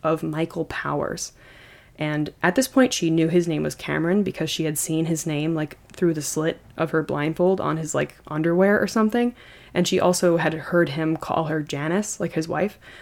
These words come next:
So she's like, "I thought your name was Cameron." And he's like, "Michael Powers is my company name." So it said, "You're the slave of Michael Powers." It also said, "From now on, she would be known as K." So she's no longer Colleen. She is K, the letter K.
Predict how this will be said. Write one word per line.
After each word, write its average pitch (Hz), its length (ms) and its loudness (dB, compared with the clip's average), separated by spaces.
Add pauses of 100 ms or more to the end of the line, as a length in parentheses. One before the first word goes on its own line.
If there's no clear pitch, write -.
So - 120 -2
she's 175 200 4
like, 160 260 2
"I 165 60 0
thought 170 200 0
your 165 100 0
name 156 180 0
was 156 140 -2
Cameron." 196 520 0
And 175 80 -2
he's 170 160 2
like, 160 200 -2
"Michael 170 300 -2
Powers 160 440 -2
is 151 120 -6
my 151 220 -4 (280)
company 202 440 2
name." 262 320 2 (280)
So 156 400 0 (400)
it 175 140 0
said, 156 380 2
"You're 190 180 6
the 170 60 4
slave 170 280 2
of 156 80 -6
Michael 151 240 -2
Powers." - 480 -6 (420)
It 196 100 2
also 233 300 6
said, 160 420 0
"From 180 260 4
now 220 240 6
on, 156 360 0 (100)
she - 160 0
would 190 140 6
be 180 100 6
known 170 220 4
as 160 140 -2
K." - 480 -6 (220)
So 156 320 2
she's 202 240 0
no 214 160 6
longer 180 340 4
Colleen. 160 600 -4 (180)
She 180 220 2
is 165 240 0
K, 147 480 -8
the - 80 -4
letter 170 340 4
K. - 380 -6